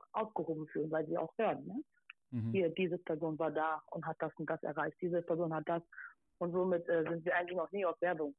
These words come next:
Speaker 1: oder sowas angewiesen gewesen, weil wir halt das, was keiner macht, im Endeffekt machen, ne?
Speaker 2: Wenn du uns jetzt mal so eine Beispielgeschichte erzählen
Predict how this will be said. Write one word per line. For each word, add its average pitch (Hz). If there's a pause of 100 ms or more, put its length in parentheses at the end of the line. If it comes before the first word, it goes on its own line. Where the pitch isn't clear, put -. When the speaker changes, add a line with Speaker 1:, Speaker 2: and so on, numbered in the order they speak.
(100)
Speaker 1:
oder 156
sowas 147
angewiesen 151
gewesen, 165
weil 156
wir 156
halt 156 (240)
das, 196
was 185
keiner 202
macht, 202
im 165
Endeffekt -
machen, 127
ne? 175 (180)
Speaker 2:
Wenn 131
du 135
uns 127
jetzt 147
mal 131
so 123
eine 123
Beispielgeschichte 127
erzählen 120